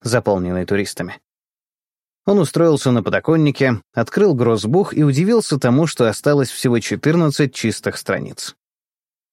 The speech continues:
Как раз хватит для последней главы, то есть для развязки. Радин написал Глава десятая и нарисовал личико с большим ртом и глазами, похожими на семена бадьяна.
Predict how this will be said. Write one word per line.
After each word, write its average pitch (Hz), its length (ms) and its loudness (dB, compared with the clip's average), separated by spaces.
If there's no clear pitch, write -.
Как - 200 -2
раз - 200 0
хватит 160 360 0
для 120 120 0
последней 113 480 0
главы, 110 340 0
то 95 140 -4
есть - 360 -8
для 104 200 0
развязки. 113 600 -2
Радин 151 360 2
написал 117 520 0
Глава 107 360 2
десятая 156 600 -2
и 208 160 2
нарисовал 147 560 2
личико 156 480 0
с 120 60 -2
большим 120 420 2
ртом 139 340 0
и 120 140 -2
глазами, 107 540 0
похожими 107 540 0
на 101 100 0
семена 104 340 0
бадьяна. 92 520 -4